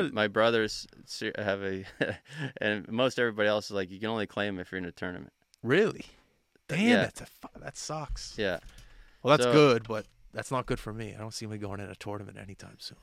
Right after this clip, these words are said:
Speaker 2: Yeah, I know. Um,
Speaker 1: <laughs>
Speaker 2: but I've, I've, I've had two hole-in-ones where I've actually made a hole-in-one,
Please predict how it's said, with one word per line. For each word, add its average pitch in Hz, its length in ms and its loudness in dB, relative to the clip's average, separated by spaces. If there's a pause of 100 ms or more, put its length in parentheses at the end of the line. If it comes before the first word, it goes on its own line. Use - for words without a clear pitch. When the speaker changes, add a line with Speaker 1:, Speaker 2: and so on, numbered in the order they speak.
(160)
Speaker 2:
Yeah, 98 180 -2
I 92 40 -2
know. 95 260 -4 (440)
Um, 98 400 -2
Speaker 1:
<laughs> - 100 -20
Speaker 2:
but 101 220 0 (680)
I've, 104 200 -2
I've, 107 320 0
I've 101 180 2
had 123 360 2 (680)
two 113 440 -4 (580)
hole-in-ones 107 880 -2
where 95 280 0
I've 90 140 -2
actually 92 520 -4 (100)
made 101 280 -2
a 101 80 -2
hole-in-one, 90 500 -6